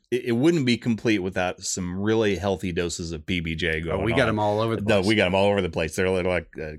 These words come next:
Speaker 1: cordwood. Uh, so, uh, I'm, I'm assuming this is still early slash mid-morning of, of the, the next day,
Speaker 2: Yeah,
Speaker 1: kind of.
Speaker 2: yeah, sounds like
Speaker 1: Uh,
Speaker 2: it.
Speaker 1: it looks like it's light out.
Speaker 2: Yeah.
Speaker 1: And, and we see the guys officially returning to Tref Cab,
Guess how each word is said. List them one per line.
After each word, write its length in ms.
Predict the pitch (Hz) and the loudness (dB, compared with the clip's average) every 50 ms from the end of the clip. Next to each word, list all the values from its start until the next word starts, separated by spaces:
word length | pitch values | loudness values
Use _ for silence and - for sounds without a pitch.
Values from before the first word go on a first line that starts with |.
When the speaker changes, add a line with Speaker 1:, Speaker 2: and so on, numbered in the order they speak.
| - - | -16 -12
Speaker 1:
cordwood. 460 | - - 120 101 87 82 80 76 - - - - - - | -4 -2 -2 -2 -2 -4 -6 -6 -8 -12 -20 -20 -8 -2
Uh, 140 | - 202 208 | 0 0 2
so, 220 | - - 165 147 139 | 2 2 2 2 2
uh, 60 | 120 - - 123 120 - - 123 127 - - - - - | 0 -4 -8 -10 -10 -12 -14 -14 -12 -10 -12 -8 -4 0
I'm, 180 | 151 160 160 - | 0 0 0 0
I'm 140 | 160 180 190 | 0 2 2
assuming 420 | - - - 339 339 339 277 196 165 | 2 2 2 2 2 2 2 2 2
this 160 | 160 - - | 0 0 0
is 140 | 135 120 - | 0 0 0
still 560 | - - - 160 147 139 131 127 113 104 - _ - _ - | -2 0 0 2 2 2 2 2 0 -2 -4 _ -12 _ -2
early 420 | 127 127 131 135 135 135 131 123 | 0 2 2 2 2 2 2 0
slash 600 | 117 - - - 120 104 104 101 98 95 - - 104 95 92 95 95 95 95 | 0 0 -2 0 0 0 0 0 -2 -4 -4 -4 -2 0 2 2 2 2 0
mid-morning 720 | 95 92 90 90 90 92 92 90 90 90 90 85 82 80 - _ _ - | 0 0 0 0 0 0 0 0 0 0 0 -2 -4 -6 -8 _ _ -4
of, 300 | 98 92 90 87 87 101 - - | -2 0 0 -2 -4 -4 -4 -2
of 380 | 98 98 95 90 87 85 87 | 0 0 0 -2 -4 -6 -2
the, 280 | 98 92 92 95 101 104 | 0 0 2 0 0 -2
the 220 | 104 95 104 98 98 | -2 0 2 2 4
next 360 | 98 98 95 90 85 - - | 4 4 2 2 0 -4 -4
day, 320 | 107 95 92 85 85 85 - | -2 0 0 2 0 -2 -2
Speaker 2:
Yeah, 140 | - 95 85 | -4 -4 -2
Speaker 1:
kind 280 | - 87 82 78 76 | -2 -2 -4 -4 -4
of. 80 | 76 - | -6 -4
Speaker 2:
yeah, 120 | 87 78 | -6 -6
sounds 280 | 73 - - 90 82 - | -6 -6 -6 -6 -6 -6
like 120 | 76 71 | -6 -2
Speaker 1:
Uh, 60 | 123 156 226 240 | 0 0 0 -2
Speaker 2:
it. 60 | 254 | -2
Speaker 1:
it 80 | 277 240 | -2 2
looks 240 | 185 156 - - 139 | 2 2 2 2 0
like 100 | 123 120 | 0 0
it's 160 | 120 - - | -2 -2 -2
light 300 | 87 80 78 82 85 80 | -4 -2 -2 0 0 0
out. 340 | 82 80 80 80 80 82 80 | 0 0 0 0 0 0 0
Speaker 2:
Yeah. 60 | 92 | -2
Speaker 1:
And, 140 | 92 95 - - - - | -2 -4 -6 -10 -8 -2
and 340 | 120 127 127 127 131 127 120 | -2 0 0 0 -2 -4 -4
we 80 | 123 135 | -2 -2
see 240 | - - 202 208 | -2 0 0 0
the 80 | 214 160 | 0 0
guys 540 | 120 110 117 110 113 117 113 113 113 110 104 | 0 0 0 2 2 2 2 2 2 0 -2
officially 720 | - 101 98 - - - 180 170 - 180 160 131 117 107 98 | -6 -8 -8 -6 -2 -2 0 0 0 -2 0 2 2 0 0
returning 600 | 95 92 85 - - - 131 123 113 98 87 82 | -2 -4 -6 -6 -6 -4 -2 0 0 -2 -2 -4
to 240 | - - 95 85 82 | -6 -6 -6 -6 -6
Tref 340 | - - - - 127 - - | -8 -6 -2 -2 -2 -2 -2
Cab, 420 | - 101 82 73 76 78 85 92 | -4 -2 -2 -2 -2 -4 -6 -8